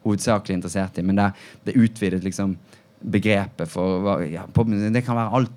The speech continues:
liksom. Og du kan se fremover i tid, du kan se bakover, du kan være gammeldags, du kan være ny, du kan være teit, og du kan være jævlig seriøs, liksom. Alt, i Prefab så føler jeg alt, han er, det, de sangene er jo ofte superteite, og så s-, er de super classy og brainy og alt sånt.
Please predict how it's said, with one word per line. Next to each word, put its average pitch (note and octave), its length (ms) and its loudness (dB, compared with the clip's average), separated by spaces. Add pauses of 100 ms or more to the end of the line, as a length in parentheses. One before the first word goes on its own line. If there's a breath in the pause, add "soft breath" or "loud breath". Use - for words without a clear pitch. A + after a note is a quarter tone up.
liksom. F2+ 320 -10
Og - 80 -6
du F#2+ 80 -8
kan G2+ 160 -2
se G2 160 -4
fremover G2 720 0
i - 20 -8
tid, G2+ 300 -4
du G2 80 -10
kan F2+ 80 -10
se F2+ 160 -10
bakover, F#2+ 560 -2
du G2 80 -8
kan F2 160 -8
være F2+ 160 -4
gammeldags, G2 480 0
du - 80 -14
kan F2 80 -6
være E2+ 400 -10 (420 loud breath)
ny, G#2+ 320 2
du F#2+ 100 2
kan E2+ 160 -4
være F2 80 -4
teit, G2 400 -2
og F#2+ 80 -4
du F#2 80 -6
kan F2 160 -6
være F2+ 240 -4
jævlig F2+ 480 -4
seriøs, F2 480 -10
liksom. - 240 -12
Alt, G#2+ 380 -2 (180)
i A#2 160 0
Prefab A2+ 400 0
så G#2 140 -4 (100)
føler G2 380 -2
jeg D#2+ 80 -6
alt, G2 320 -8 (160)
han A2 180 0
er, G2+ 80 0
det, A2 140 2 (260)
de A2 80 4
sangene G#2+ 320 0
er G#2 140 2
jo A2 140 -4 (120)
ofte - 160 -10
superteite, G2 720 -4
og F#2+ 80 -2
så G2 160 -6
s-, - 160 -10
er G2+ 160 -6
de G2 80 -6
super F#2 880 -6
classy F2 480 -4
og E2+ 160 -4
brainy F2+ 380 -6
og D#2+ 80 -8
alt F2+ 160 -12
sånt. - 240 -16